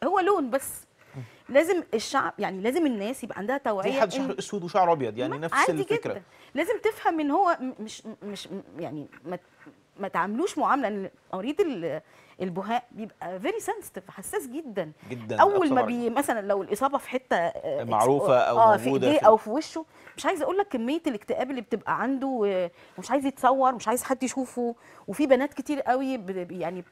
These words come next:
Speaker 1: ما بت-، ما بترضاش تتجوز
Speaker 2: لا،
Speaker 1: أو
Speaker 2: هم حتى كمان لو هم عايزين يتجوزوا، ال-، الأسرة اللي بتيجي تتقدم للبنت
Speaker 1: للأسف، آه،
Speaker 2: تقول
Speaker 1: رد
Speaker 2: له لا،
Speaker 1: فعلها
Speaker 2: ده
Speaker 1: ممكن
Speaker 2: رد
Speaker 1: يعمل
Speaker 2: فعلها
Speaker 1: مشكلة.
Speaker 2: ممكن
Speaker 1: آه.
Speaker 2: يضايقها أكتر،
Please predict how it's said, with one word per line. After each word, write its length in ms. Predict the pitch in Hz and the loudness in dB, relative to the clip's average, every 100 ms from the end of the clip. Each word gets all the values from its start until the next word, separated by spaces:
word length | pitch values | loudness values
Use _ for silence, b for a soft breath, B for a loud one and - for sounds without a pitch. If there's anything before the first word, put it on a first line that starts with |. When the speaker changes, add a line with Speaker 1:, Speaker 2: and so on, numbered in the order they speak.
| - | -12
Speaker 1:
ما 160 | 165 | -12
بت-، 200 | 170 - 180 | -12 -12 -10
ما 80 | |
بترضاش 340 | 170 208 170 254 | -6 -4 -4 -4
تتجوز 760 | 302 180 202 202 180 180 175 | -6 0 0 0 -4 -8 -6
Speaker 2:
لا، 100 | 117 | -2
Speaker 1:
أو 120 | 160 175 | 0 0
Speaker 2:
هم 300 | 131 120 117 | -4 -4 -4
حتى 380 | - 185 - 165 | -4 -4 -6 -10
كمان 400 | 127 127 170 165 | -6 -4 -4 -2
لو 220 | 117 113 | -2 -2
هم 200 | 110 156 | -6 -4
عايزين 340 | 135 113 139 | -4 -6 -8
يتجوزوا، 560 | 170 135 113 120 147 160 - _ b b b b b _ - | -8 -6 -6 -4 -4 -6 -8 _ b b b b b _ -14
ال-، 260 | 107 104 101 _ - | -12 -12 -14 _ -14
الأسرة 580 | 110 - 180 190 190 135 | -12 0 2 2 4 2
اللي 160 | 120 | 2
بتيجي 280 | 113 - 175 | -8 -8 -8
تتقدم 560 | 196 139 - 160 160 160 | -8 -4 0 0 -2 -6
للبنت 200 | 117 127 | -6 -4
Speaker 1:
للأسف، 500 | 143 226 - - - | 0 -2 -4 -14 -10
آه، 160 | 165 151 | -8 -2
Speaker 2:
تقول 40 | 208 | 0
Speaker 1:
رد 40 | - | 0
Speaker 2:
له 60 | 220 | 4
لا، 100 | - | 4
Speaker 1:
فعلها 300 | 185 277 247 | 6 6 6
Speaker 2:
ده 120 | 240 | 4
Speaker 1:
ممكن 280 | 339 - 208 | 2 -2 -4
Speaker 2:
رد 60 | 202 | -2
Speaker 1:
يعمل 180 | 269 | -2
Speaker 2:
فعلها 300 | 120 113 120 | 0 0 2
Speaker 1:
مشكلة. 140 | 143 127 | 4 2
Speaker 2:
ممكن 240 | 135 160 | 0 -4
Speaker 1:
آه. 40 | 127 | 0
Speaker 2:
يضايقها 360 | 127 165 147 | 2 2 2
أكتر، 340 | 160 - 147 | 2 2 -2